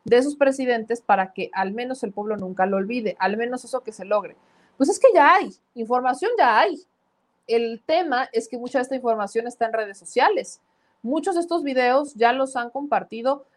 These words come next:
en más de una ocasión, este, personajes como Fisgón, como Pedro Miguel. O sea, existe ya un historial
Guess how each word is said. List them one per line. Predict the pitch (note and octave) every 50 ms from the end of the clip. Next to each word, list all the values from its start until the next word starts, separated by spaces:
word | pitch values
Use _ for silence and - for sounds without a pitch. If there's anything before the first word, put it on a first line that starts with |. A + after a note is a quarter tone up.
| _ -
en | G3+ G3+ G#3+ G#3+
más | A#3 C4 D4+ D#4+
de | D#4+ D#4
una | C#4+ C#4+ C4
ocasión, | B3 B3 - G3+ G3 - - G3+ G3 G3 G#3+ A3+ G#3+ _
este, | - G3 F#3 F#3 F#3 - - - G3
personajes | F#3+ - F#3+ F#3+ - - G3 F#3+ G3+ G3 G3+ - A3 A3 - _ -
como | G3+ F#3 F3+ F#3 F#3 F#3+ G3 G3 G3+ G3+ G3+ F#3+ - - - -
Fisgón, | F3+ E3+ E3+ E3+ - F3+ F#3+ G3+ G#3 G#3+ G#3+ G#3+ A3 G#3+ G#3+ G#3 G#3+ _ _ _ _ _ _ _ _
como | - G#3 G#3 G3 F#3+ F#3+ F#3
Pedro | F#3 - F#3 F3+ F3 F#3
Miguel. | F3 F3 F3 F3+ G3+ A3 A#3 A3 -
O | A3
sea, | - B3
existe | - G3+ A#3 A3+ - - - F4 A4+ A#4 - - B3+ A#3
ya | G#3+ A3+ A3+ B3
un | B3 C4 C4 C4
historial | B3 - - A3 G3 F#3+ F#3+ F#3 F#3 F#3+ F#3+